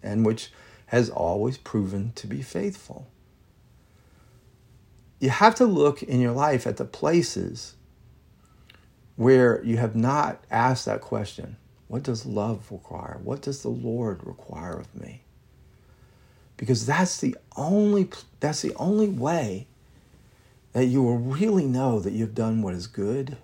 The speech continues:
what is acceptable, and what is perfect. What does love require of me?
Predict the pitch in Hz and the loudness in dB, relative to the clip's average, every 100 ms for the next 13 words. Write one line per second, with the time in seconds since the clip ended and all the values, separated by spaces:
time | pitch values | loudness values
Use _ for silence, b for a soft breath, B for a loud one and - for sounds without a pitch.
0 | - - 90 90 85 - 107 113 - 120 | -16 -12 -10 -10 -10 -8 -6 -8 -10 -12
1 | 95 92 - - - _ - 78 76 80 | -10 -10 -12 -20 -20 _ -16 -14 -12 -12
2 | 76 - - - - - - 101 107 139 | -14 -16 -16 -16 -18 -20 -18 -10 -10 -10
3 | - 123 123 92 90 92 92 - b b | -6 -6 -6 -8 -6 -4 -6 -10 b b
4 | b b b b - - - - 85 76 | b b b b -18 -16 -14 -10 -8 -6
5 | 60 - - - - | -10 -14 -18 -20 -20